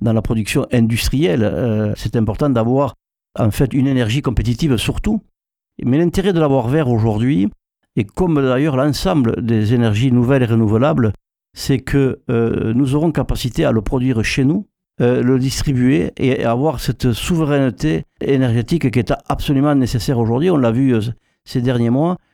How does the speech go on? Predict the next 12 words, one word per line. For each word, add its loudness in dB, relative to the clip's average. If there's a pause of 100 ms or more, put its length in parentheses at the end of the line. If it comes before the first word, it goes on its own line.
(160)
euh, 2
qu'il -2
était 0
im-, 2
important 0
de, 2 (200)
de 2
diminuer 4
ce 0
risque 0 (340)
d'approvisionnement 0
et, 0